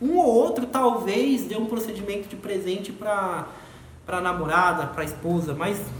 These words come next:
é raro, se eu depender disso, ainda mais de pessoas de vários lugares.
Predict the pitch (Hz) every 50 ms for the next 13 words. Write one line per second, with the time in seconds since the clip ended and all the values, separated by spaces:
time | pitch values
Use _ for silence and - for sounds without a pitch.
0 | - - - - - 349 277 226 226 226 233 214 208 - - - 185 185 180 -
1 | - 196 196 190 208 208 - 165 202 226 214 202 196 196 196 185 196 208 202 202
2 | 196 - 202 196 - 196 185 175 175 190 180 160 165 175 185 185 180 - 180 165
3 | - - - 170 185 185 156 127